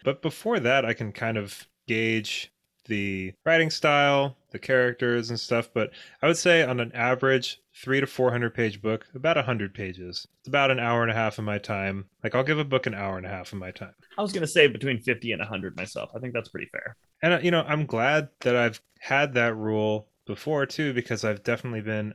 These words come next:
Speaker 1: I, I think when I, the first time I read Lads of Locke Lamora by Scott Lynch, I got about fifty pages into it and I, and I liked it, but it, um, the Don Salvara game kept popping up and I just didn't understand what was going on. It seemed really convoluted. It was jumping back and forth a lot.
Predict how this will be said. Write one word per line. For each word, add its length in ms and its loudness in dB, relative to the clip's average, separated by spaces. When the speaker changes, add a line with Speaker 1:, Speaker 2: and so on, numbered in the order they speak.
Speaker 1:
I, 100 -2
I 80 -4
think 260 -4
when 120 -2
I, 100 -2
the 120 -2
first 280 0
time 180 0
I 60 2
read 380 0
Lads 280 0
of 120 -4
Locke 240 -2
Lamora 540 -4
by 200 -2
Scott 300 -2
Lynch, 300 0
I 40 -8
got 120 -4
about 220 0
fifty 460 -2
pages 400 0
into 320 0
it 140 2
and 100 -2
I, 200 0
and 120 -6
I 60 -2
liked 340 0
it, 180 4
but 120 2
it, 140 -4
um, 200 -2
the 100 0
Don 260 2
Salvara 540 4
game 300 2
kept 280 -2
popping 360 -2
up 140 -2
and 100 -2
I 60 -2
just 220 -10
didn't 200 0
understand 560 0
what 120 -2
was 160 -4
going 300 0
on. 180 0
It 80 -6
seemed 260 -4
really 220 -2
convoluted. 640 -2
It 40 2
was 160 -4
jumping 380 -2
back 180 -2
and 140 -8
forth 240 -2
a 60 -4
lot. 300 -2